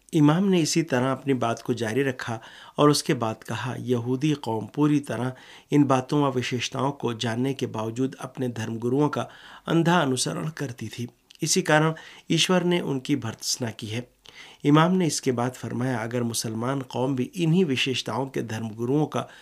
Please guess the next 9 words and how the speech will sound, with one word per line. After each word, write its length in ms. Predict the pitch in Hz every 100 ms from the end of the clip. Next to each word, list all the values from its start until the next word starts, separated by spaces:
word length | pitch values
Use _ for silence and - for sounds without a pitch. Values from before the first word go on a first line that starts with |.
| - _
अनुसरण 500 | 135 123 - 104 104
करे 360 | - 139 123 - - - _
तो 80 | 156
वो 200 | 139 165
भी 140 | 165
ईश्वरीय 540 | 190 131 - 123 120 135
भर्त्सना 560 | 107 107 - - 147
के 280 | 120 120 117 - _ -
पात्र 360 | 110 - -